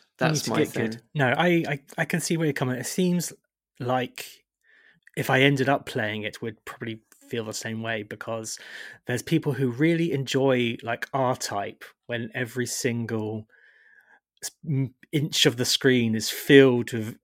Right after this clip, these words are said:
Speaker 2: enemy weapons and en-, enemy lasers. And then there's things like Animal Crossing, <laughs> which is slightly
Speaker 1: Yeah.
Speaker 2: different.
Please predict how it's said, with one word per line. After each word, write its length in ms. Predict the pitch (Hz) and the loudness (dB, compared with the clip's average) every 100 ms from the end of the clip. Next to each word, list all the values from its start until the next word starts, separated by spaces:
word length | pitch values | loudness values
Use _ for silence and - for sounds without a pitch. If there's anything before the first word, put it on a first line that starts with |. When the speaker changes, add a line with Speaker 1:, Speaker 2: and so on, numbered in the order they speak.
| - | 0
Speaker 2:
enemy 520 | 123 120 113 107 107 _ _ | 0 2 -2 -2 -6 _ _
weapons 500 | 127 143 - 110 95 | -4 -4 -4 -6 -6
and 80 | 113 117 | -6 -6
en-, 60 | 127 | -6
enemy 240 | 120 117 | -6 -2
lasers. 560 | 123 120 110 101 107 - - - - _ - | 0 -2 -2 -6 -6 -10 -14 -20 -20 _ -4
And 180 | 131 131 | -2 0
then 180 | 147 147 | -2 0
there's 200 | 165 - | -2 -2
things 240 | 180 175 | -6 -4
like 320 | 196 - - - | -6 -8 -16 -8
Animal 300 | 233 262 262 | -4 -4 -6
Crossing, 580 | - - - 117 107 - _ - | -10 -12 -6 -4 -6 -12 _ 0
<laughs> 840 | 185 - - 208 - 180 - 220 - | 0 2 2 2 2 0 0 -8 -8
which 160 | 170 | -10
is 140 | 226 147 | -8 0
slightly 180 | 131 | 2
Speaker 1:
Yeah. 100 | - | 4
Speaker 2:
different. 440 | 233 - 139 - | 2 0 -4 -6